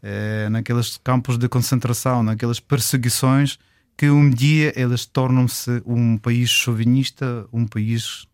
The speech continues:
tal, totalitarista como, como ele agora está. E, eh, <clears throat> sempre tentamos, eh, tentamos, eh, vários governos de, de Ucrânia, percebendo in-, isto,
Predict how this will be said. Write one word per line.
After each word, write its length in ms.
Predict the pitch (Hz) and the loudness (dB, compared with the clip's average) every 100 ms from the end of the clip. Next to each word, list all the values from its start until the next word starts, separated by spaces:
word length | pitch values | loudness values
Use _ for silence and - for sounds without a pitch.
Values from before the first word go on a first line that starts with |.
| _ _ | _ _
tal, 400 | 127 117 113 107 - | 0 0 0 -6 -6
totalitarista 840 | 117 120 117 110 113 120 123 117 | -4 -2 -2 -4 -2 -2 -4 -8
como, 540 | 107 104 104 104 101 - _ _ _ _ _ _ | -8 -4 -4 -4 -8 -14 _ _ _ _ _ _
como 360 | 107 107 107 107 | -2 0 0 0
ele 720 | 104 107 104 104 101 92 85 | -2 -4 -4 -6 -8 -10 -12
agora 280 | 104 110 101 | -6 -6 -6
está. 360 | - - 90 95 _ _ _ _ _ _ | -8 -10 -10 -12 _ _ _ _ _ _
E, 600 | 120 117 117 117 117 117 | -8 -4 -2 0 0 0
eh, 200 | 120 120 110 95 _ _ _ _ _ _ _ _ _ | 0 0 0 -2 _ _ _ _ _ _ _ _ _
<clears throat> 380 | 113 120 151 147 | -14 0 2 4
sempre 380 | 123 143 139 127 | 2 2 2 0
tentamos, 720 | 120 123 127 127 127 120 - | 0 0 2 2 2 0 -2
eh, 440 | 123 123 123 120 117 - _ _ _ | -2 0 0 0 -2 -10 _ _ _
tentamos, 720 | - 131 135 131 135 120 - 120 | 0 2 2 2 2 2 0 0
eh, 760 | 123 120 120 120 113 117 113 107 _ | 0 0 0 0 0 -2 -2 -6 _
vários 320 | 143 143 135 117 | 2 4 4 2
governos 480 | 123 139 123 117 | 2 2 2 0
de, 240 | 107 120 117 | 0 -2 0
de 100 | 123 | 0
Ucrânia, 480 | 117 123 131 139 120 | 0 0 2 2 0
percebendo 540 | 120 - 120 123 110 | -4 -6 -2 0 2
in-, 260 | 123 131 135 - | 2 2 0 -2
isto, 420 | 139 135 - _ | -6 -6 -10 _